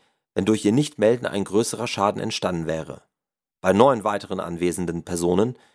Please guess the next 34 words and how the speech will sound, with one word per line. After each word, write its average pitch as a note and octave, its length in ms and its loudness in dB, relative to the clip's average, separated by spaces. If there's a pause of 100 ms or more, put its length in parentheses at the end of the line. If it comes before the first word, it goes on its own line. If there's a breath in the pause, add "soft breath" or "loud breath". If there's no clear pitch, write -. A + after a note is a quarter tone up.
(280 soft breath)
wäre A2+ 180 4
sie A2+ 160 -6
dagegen A2+ 340 0
nur B2 160 -2
zu - 100 -8
zehn C#3 280 0
Prozent - 420 -8
an E2 100 -10
einem D#2+ 180 -8
potenziellen F#2 540 -2
Schaden F2+ 340 -4
schuld. - 380 -2 (1300)
Bewertungsangst. G2 880 0 (1000)
Die G2+ 100 2
Angst, D3+ 360 2
von G2 220 -4
anderen B2+ 360 0
Personen F#2+ 380 0
negativ G#2+ 460 -2
beurteilt C3+ 460 0
zu - 140 -10
werden G2+ 300 -2 (260 soft breath)
oder G#2+ 200 4
sich C3 200 -8
in A#2+ 100 -6
einer G2+ 220 -4
exponierten B2 580 -2
Situation A#2 540 -2
zu - 140 -2
blamieren, A#2 600 -2 (220 soft breath)
wird - 160 0
als B2 180 2
Bewertungsangst G#2+ 840 -2
bezeichnet. - 600 -10